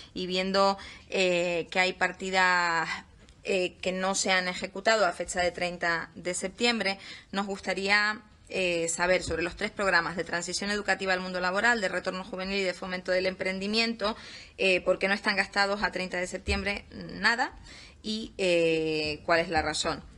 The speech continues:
O sea, perdón, y si se han evaluado. Y siguiendo con el empleo juvenil, vemos que Lanbide tiene una campaña para incentivar que regresen las personas que se han ido a realizar estudios al extranjero. ¿Qué se va a hacer exactamente para saber cuántas personas jóvenes están,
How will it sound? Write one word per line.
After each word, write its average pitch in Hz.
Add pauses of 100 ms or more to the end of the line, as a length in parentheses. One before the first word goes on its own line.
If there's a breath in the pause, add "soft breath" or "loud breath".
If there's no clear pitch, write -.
(160)
O 185
sea, 170
perdón, 156
y 185
si 185
se 214
han 214
evaluado. 170 (340 loud breath)
Y 208
siguiendo 214
con 220
el 214
empleo 220
juvenil, 233
vemos 202
que 214
Lanbide 214
tiene 214
una 196
campaña 214
para 190
incentivar 196
que 202
regresen 190
las 208
personas 214
que 208
se 208
han 190
ido 202
a 196
realizar 180
estudios 185
al 170
extranjero. 165 (560 loud breath)
¿Qué 208
se 214
va 202
a 196
hacer 202
exactamente 247
para 180
saber 185
cuántas 190
personas 180
jóvenes 180
están, 175